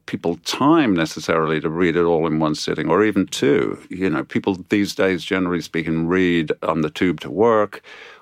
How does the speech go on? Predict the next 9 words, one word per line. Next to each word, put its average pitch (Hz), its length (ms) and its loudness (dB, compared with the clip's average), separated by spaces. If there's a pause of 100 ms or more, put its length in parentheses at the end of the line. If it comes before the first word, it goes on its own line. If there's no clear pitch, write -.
or 78 460 0
they 85 140 0
grab 85 420 -2
fifteen 90 420 -2
minutes 87 420 -2 (140)
at 82 140 -2 (180)
the 87 120 2
lunch 107 360 0
hour 98 520 2